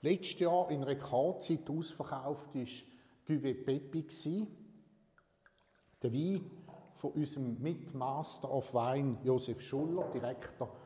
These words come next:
von der Österreichischen Weinakademie. Und wir haben natürlich sofort wieder eine Neuauflage gemacht. Franz Prechtl ist einer der besten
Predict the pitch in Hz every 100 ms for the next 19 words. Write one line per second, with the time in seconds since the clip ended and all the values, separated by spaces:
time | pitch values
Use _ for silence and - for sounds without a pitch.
0 | - - 113 113 123 123 - 113 113 113
1 | 104 120 156 156 - 147 139 139 151 196
2 | - - - - - - - - - 143
3 | 143 143 139 123 135 139 139 131 123 -
4 | 135 - 107 120 - 131 120 113 117 113
5 | 107 113 131 - 110 113 - 135 127 -
6 | - - - - - _ - 113 131 127
7 | - 117 123 - - 143 135 - - -
8 | - 139 110 107 131 127 117 113 107 -
9 | - 120